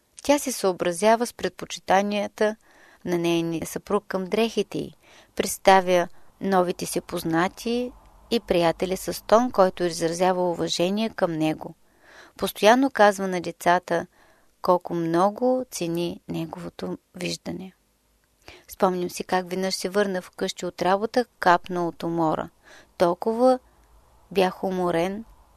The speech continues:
че не бях в състояние да реагирам, когато дъщеря ми ми се покатери в скута ми с лепкави пръсти и изрече: "Тате, мама каза, че работиш толкова много,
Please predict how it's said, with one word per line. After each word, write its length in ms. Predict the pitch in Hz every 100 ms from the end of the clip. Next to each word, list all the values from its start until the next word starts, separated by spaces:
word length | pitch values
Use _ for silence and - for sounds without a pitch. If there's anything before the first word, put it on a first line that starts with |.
| _ _ _ _ -
че 140 | 185
не 100 | 170
бях 240 | 165 202
в 40 | -
състояние 540 | 254 - 220 208 208
да 180 | 175 180
реагирам, 540 | 175 165 151 214 240
когато 400 | 247 180 175 180
дъщеря 480 | - 170 - 185 185
ми 120 | 214
ми 100 | 226
се 120 | 208 180
покатери 580 | - - 165 180 190
в 60 | 208
скута 440 | - - 240 -
ми 240 | 233 233 233 - - -
с 140 | -
лепкави 460 | 202 226 - 220 220
пръсти 640 | - 214 208 - 202 208 _ _ _ -
и 160 | 185
изрече: 580 | 180 - 175 175 - 196 _ _ _ _ _ -
"Тате, 480 | 214 240 - 220 190 _ _ _ _
мама 240 | 226 285 311
каза, 300 | - 269 -
че 180 | -
работиш 460 | 208 190 226 - 208
толкова 440 | - 247 285 320
много, 560 | 294 220 202 190 208 294